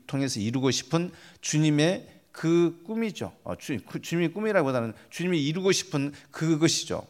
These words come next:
어, 그것은 뭐냐면 거룩한 나라, 제사장, 제사장 나라, 거룩한 백성이 되게 하는 것입니다. 제사장 나라,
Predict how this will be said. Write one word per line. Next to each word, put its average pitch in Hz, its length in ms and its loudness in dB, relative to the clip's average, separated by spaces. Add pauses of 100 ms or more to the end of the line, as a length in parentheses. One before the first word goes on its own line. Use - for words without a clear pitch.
(100)
어, 85 240 -4
그것은 151 400 4 (180)
뭐냐면 113 560 2 (220)
거룩한 143 520 4
나라, 101 360 0 (220)
제사장, 117 580 2 (220)
제사장 127 420 2
나라, 98 240 2
거룩한 120 400 -2
백성이 98 520 -6 (160)
되게 95 260 -8
하는 117 240 -8
것입니다. - 580 -14 (200)
제사장 107 520 -2
나라, 113 340 2